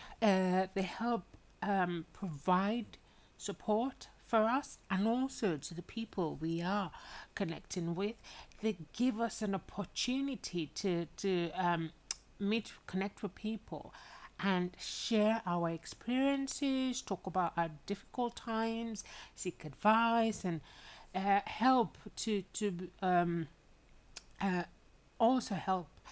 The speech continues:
uh, with the loneliness, most especially in these times where people have had to, um, isolate and keep to themselves and work from home, and, and there's been limited movement and all of that. That would have had an impact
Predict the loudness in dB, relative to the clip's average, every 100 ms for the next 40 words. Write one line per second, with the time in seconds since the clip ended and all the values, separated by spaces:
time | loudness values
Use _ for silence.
0 | -20 -20 -6 0 2 2 0 2 2 4
1 | 2 2 2 2 0 -4 -8 -4 2 4
2 | 2 0 -2 -2 -2 -2 -2 -2 -2 -4
3 | -6 -4 -2 -2 -2 -4 -6 -6 -2 -2
4 | -2 -2 -4 -4 -6 -6 -6 -12 -18 -18
5 | -4 0 0 0 -4 -10 -18 -6 -4 -4
6 | -2 0 2 0 -2 -6 -6 -10 -8 -6
7 | -4 -4 0 2 2 2 0 -2 -4 -10
8 | -8 -6 -4 -2 0 0 0 0 -2 -2
9 | -6 -10 -16 -20 -12 -2 0 0 0 -4
10 | -4 -2 0 0 0 0 2 2 2 0
11 | -2 -2 -4 -2 0 0 -2 -2 -2 0
12 | 4 4 2 -2 -2 -4 -4 -4 -6 -6
13 | -12 -14 -14 -2 0 0 0 -6 -10 -12